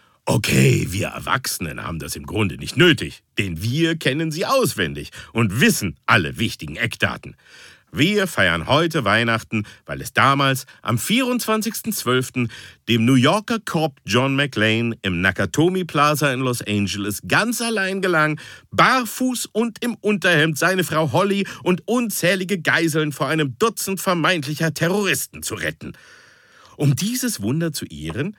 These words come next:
stellen wir an diesem Tag eine Tanne als Hochhaussymbol in unser Zimmer, ritzen uns die Füße blutig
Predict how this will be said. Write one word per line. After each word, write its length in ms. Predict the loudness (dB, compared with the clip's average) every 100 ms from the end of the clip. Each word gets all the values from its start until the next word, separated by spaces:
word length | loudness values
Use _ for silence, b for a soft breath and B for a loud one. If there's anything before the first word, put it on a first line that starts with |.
| _
stellen 480 | -10 -6 -6 -6 -6
wir 140 | -6
an 120 | -8
diesem 380 | -10 -10 -8 -10
Tag 400 | -10 -10 -10 -6
eine 240 | -4 -4
Tanne 400 | -4 -2 -2 -2 -6 B B
als 260 | -6 -4
Hochhaussymbol 1040 | -4 -4 -4 -10 -10 -10 -10 -10 -10 -10 -12
in 140 | -14
unser 320 | -14 -12 -10
Zimmer, 320 | -6 -4 -4 B B B B -2
ritzen 400 | 2 2 -2 -4
uns 200 | -4 -4
die 120 | -4
Füße 400 | -4 -4 -2 -2
blutig 500 | 0 0 0 -2